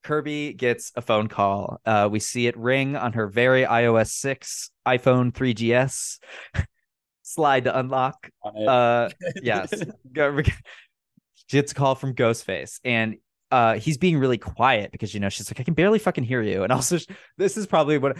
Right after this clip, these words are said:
Speaker 1: Scream Four is so funny. I love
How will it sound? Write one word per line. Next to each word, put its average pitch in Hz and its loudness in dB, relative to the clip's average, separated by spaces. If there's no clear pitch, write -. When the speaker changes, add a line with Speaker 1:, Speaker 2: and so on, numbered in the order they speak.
Speaker 1:
Scream 240 0
Four 220 4
is 180 2
so 208 4
funny. 185 4
I 165 2
love 170 2